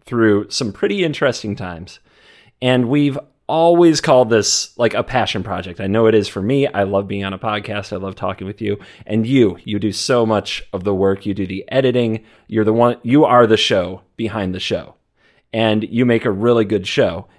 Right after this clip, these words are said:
And you took, you put a lot of pride into it. But you didn't, you never made it about the money. And we've both talked about it. You know, it's still not, uh, just about the money. It's not like, "We have to do this to, or we're not gonna do a podcast."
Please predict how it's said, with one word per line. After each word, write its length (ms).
And 160
you 100
took, 320
you 100
put 200
a 60
lot 180
of 100
pride 320
into 240
it. 220
But 140
you 120
didn't, 420
you 140
never 560
made 240
it 100
about 360
the 60
money. 400
And 340
we've 200
both 240
talked 280
about 280
it. 140
You 80
know, 120
it's 180
still 360
not, 380
uh, 160
just 300
about 320
the 40
money. 420
It's 200
not 320
like, 340
"We 180
have 280
to 80
do 200
this 380
to, 280
or 200
we're 120
not 200
gonna 160
do 120
a 80
podcast." 680